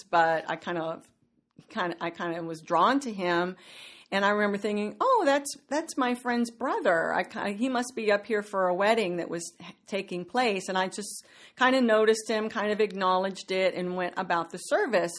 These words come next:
But I remember when the service started, I was looking at him to see if he worshiped the Lord, because <laughs> I was like, "Oh, does this guy love God?" And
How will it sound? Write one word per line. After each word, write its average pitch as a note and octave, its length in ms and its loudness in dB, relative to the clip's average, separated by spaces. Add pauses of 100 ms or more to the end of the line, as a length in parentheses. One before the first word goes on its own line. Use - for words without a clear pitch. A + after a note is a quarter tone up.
(460)
But G#3 120 2
I A#3 120 8
remember A#3 640 4
when G3 200 0
the G3 60 -4
service G#3 460 0
started, A3 800 6
I F#3+ 280 6
was F#3 240 -4
looking B3 440 0
at F#3+ 100 0
him G#3 260 -4
to G3+ 120 -4
see A3+ 560 -4
if - 240 -8
he A3+ 160 -4
worshiped F#3 520 -4
the F#3 120 0
Lord, F#3 560 6
because F#3+ 560 0 (240)
<laughs> - 260 -20
I F3+ 60 2
was F#3+ 160 2
like, F3+ 240 2
"Oh, C#4+ 280 2 (120)
does A3+ 180 -8
this C#4+ 160 -4
guy C#4+ 240 -4
love B3+ 300 -2
God?" B3 400 0
And F3+ 180 0